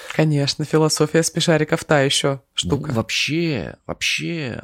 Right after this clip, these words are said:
Speaker 2: там, эффект бабушки один чего стоит.
Speaker 1: Netflix тоже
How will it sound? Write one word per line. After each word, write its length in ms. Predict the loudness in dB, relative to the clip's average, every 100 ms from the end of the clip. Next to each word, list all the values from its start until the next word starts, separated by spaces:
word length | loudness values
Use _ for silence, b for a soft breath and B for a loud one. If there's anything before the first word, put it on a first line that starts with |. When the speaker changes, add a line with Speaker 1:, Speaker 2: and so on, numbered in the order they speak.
| -14 -14
Speaker 2:
там, 240 | -12 -10
эффект 280 | -4 -4 0
бабушки 460 | 2 2 0 0
один 180 | -2 -2
чего 260 | -4 -4 -4
стоит. 500 | -6 -8 -8 -12 _ B B B
Speaker 1:
Netflix 480 | 4 4 4 0 2
тоже 320 | 4 6 4